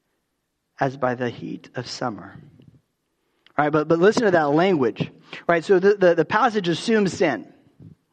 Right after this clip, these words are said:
It assumes that the, the author has sinned and that there's something there, but it hasn't been confessed.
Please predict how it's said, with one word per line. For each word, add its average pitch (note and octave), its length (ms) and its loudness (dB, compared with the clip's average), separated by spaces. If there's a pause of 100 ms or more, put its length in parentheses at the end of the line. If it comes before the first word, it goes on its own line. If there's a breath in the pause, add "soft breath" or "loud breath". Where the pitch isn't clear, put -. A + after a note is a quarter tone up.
It F3 100 4
assumes G#3+ 540 2
that F3+ 240 2
the, F3 100 -6
the E3+ 200 4
author F3 260 2
has D#3+ 220 0
sinned F#3+ 460 -2 (320 loud breath)
and D3+ 120 0
that D#3 80 0
there's D3+ 220 -2
something G3+ 380 -2
there, D#3+ 400 2 (300 loud breath)
but D#3+ 100 0
it C#3+ 100 0
hasn't E3+ 380 -2
been D3 200 0
confessed. - 640 -8